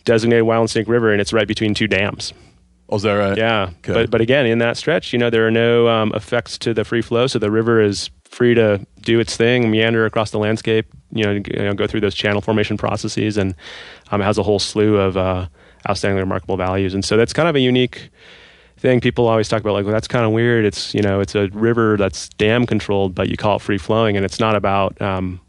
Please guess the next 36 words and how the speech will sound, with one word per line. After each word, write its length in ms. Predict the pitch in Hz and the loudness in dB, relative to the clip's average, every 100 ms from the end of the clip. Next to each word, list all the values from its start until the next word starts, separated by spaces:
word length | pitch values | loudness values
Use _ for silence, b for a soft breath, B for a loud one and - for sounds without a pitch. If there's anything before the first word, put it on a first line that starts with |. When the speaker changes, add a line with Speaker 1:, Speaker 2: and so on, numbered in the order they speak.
| _ | _
Speaker 1:
yeah, 100 | 110 | -6
looking 260 | 101 - 101 | -4 -4 -4
at 120 | 92 | -4
the 100 | 98 | -4
entirety 480 | 92 - 98 98 98 | -6 -4 -2 0 0
of 60 | |
the 40 | 95 | -2
river 380 | 98 98 92 - B B B B B | -2 -2 -4 -6 B B B B B
itself. 560 | 107 - 107 101 95 - | -8 -4 0 0 -2 -4
I 60 | |
mean, 120 | 98 101 | -2 -2
there 140 | 101 | -2
are 20 | |
very 240 | 98 101 98 | -2 -2 -2
few 640 | - 117 117 110 104 98 - _ _ 240 214 | -2 2 4 4 2 -2 -10 _ _ -20 -10
rivers 600 | 147 120 117 113 110 107 - - | -2 2 2 2 0 -4 -8 2
in 200 | 175 165 | 4 6
the 100 | 131 | 4
West 380 | 127 131 120 | 2 0 0
that 240 | 131 107 - | 0 -2 -2
would 180 | 117 107 | -4 -2
be 320 | 110 101 98 - | -2 -2 -4 -10
free 260 | - 120 | -4 -2
flowing 540 | 107 113 107 107 98 85 | -2 0 2 2 0 -2
for 200 | - 104 | -2 0
their 140 | 98 | 0
full 260 | 82 - 104 | -4 -4 -4
duration. 460 | 95 95 101 101 | -2 0 -2 -2
The, 200 | 98 98 - | -2 -4 -6
the 100 | 113 | -6
Gila 300 | - 113 101 | -2 0 0
maybe 260 | 98 98 98 | 0 0 0
being 220 | 98 95 | 0 0
one 140 | 98 | 0
of 60 | 95 | 0
them. 180 | 92 | -2